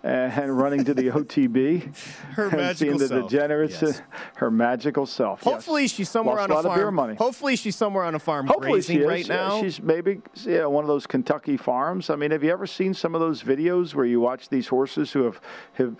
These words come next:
Speaker 1: had these magnificent careers and then they go off to these wonderful farms in Kentucky and just eat
Speaker 2: Yeah,
Speaker 1: hay
Speaker 2: it's
Speaker 1: and
Speaker 2: gorgeous.
Speaker 1: kinda stroll around? It's a pretty good life, huh?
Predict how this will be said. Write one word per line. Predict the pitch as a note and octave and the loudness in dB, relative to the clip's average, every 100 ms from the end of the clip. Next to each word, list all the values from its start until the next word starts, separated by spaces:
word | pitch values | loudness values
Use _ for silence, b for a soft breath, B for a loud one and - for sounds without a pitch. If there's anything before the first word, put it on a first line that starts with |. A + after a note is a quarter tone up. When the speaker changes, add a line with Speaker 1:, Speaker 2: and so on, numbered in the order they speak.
| - | -4
Speaker 1:
had | C#3 C3 | -2 0
these | C3 A2 | 0 2
magnificent | B2+ A#2+ B2+ C3+ - C3 | 0 2 0 0 -2 -2
careers | - A#2+ A#2+ C3+ C#3+ B2+ | 0 0 2 2 0 0
and | A#2+ | 2
then | A#2+ | 2
they | A#2+ A2+ | 2 0
go | G#2+ A#2+ B2+ B2+ A#2+ B B - | 0 0 2 0 -2 B B -4
off | B2+ C3 | -2 -2
to | - C#3 | 0 0
these | B2 G#2+ | 0 0
wonderful | A#2 C3+ C3+ - A#2+ | -2 -2 -4 -4 -4
farms | - B2 C3+ C#3+ C3 | -2 0 0 -2 0
in | B2 | -2
Kentucky | A2+ B2 B2+ B2+ - C#3+ | -2 -4 -4 -4 -2 0
and | B2 G#2+ | 0 0
just | A#2 - | -2 -2
eat | B2+ A2+ | -2 0
Speaker 2:
Yeah, | D3 | 0
Speaker 1:
hay | C3 | 0
Speaker 2:
it's | C#3+ | 0
Speaker 1:
and | C#3 | 0
Speaker 2:
gorgeous. | F#3+ D#3+ G2+ - - | 0 -2 -10 -16 -6
Speaker 1:
kinda | - C#3+ B2 | -4 -4 -6
stroll | - D3 D3 C#3+ | -2 0 2 2
around? | C3 C#3 E3+ E3 | 0 0 0 -2
It's | - | -4
a | - | -4
pretty | G3+ A3+ | -4 -2
good | F#3+ | -2
life, | D#3 A3 E3+ | 0 -2 -4
huh? | - D3+ | -4 -4